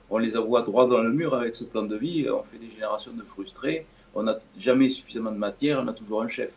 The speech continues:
C'est pour ça que j'ai voulu écrire ce livre, La mort expliquée aux enfants, parce que il y a une autre façon de concevoir son plan de vie. Et là, euh, les expérienceurs, ceux qui ont vécu ces expériences, changent complètement leur plan de vie. Et ils aiment la vie,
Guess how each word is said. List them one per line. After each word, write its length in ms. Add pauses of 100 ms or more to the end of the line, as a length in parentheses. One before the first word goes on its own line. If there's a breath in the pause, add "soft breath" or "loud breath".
(380 soft breath)
C'est 140
pour 140
ça 100
que 60
j'ai 100
voulu 240
écrire 240
ce 120
livre, 220
La 80
mort 180
expliquée 280
aux 100
enfants, 280
parce 200
que 240 (340 loud breath)
il 60
y 40
a 40
une 100
autre 200
façon 360
de 120
concevoir 520
son 180
plan 180
de 100
vie. 180 (600 soft breath)
Et 260
là, 340
euh, 240
les 240
expérienceurs, 840
ceux 120
qui 140
ont 100
vécu 320
ces 240
expériences, 640 (380 soft breath)
changent 360
complètement 520
leur 180
plan 160
de 100
vie. 220
Et 60
ils 200
aiment 140
la 80
vie, 260